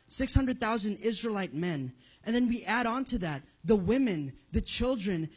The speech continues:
and the livestock. Do you think the Israelites would be going at a fast pace across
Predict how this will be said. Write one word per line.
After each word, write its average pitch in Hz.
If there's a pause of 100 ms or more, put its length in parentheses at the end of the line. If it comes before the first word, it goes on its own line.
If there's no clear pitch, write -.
(100)
and 226
the 220
livestock. 196
Do 196
you 302
think 233
the 214
Israelites 233
would 208
be 202
going 208 (380)
at 233
a 190
fast 208
pace 190
across 180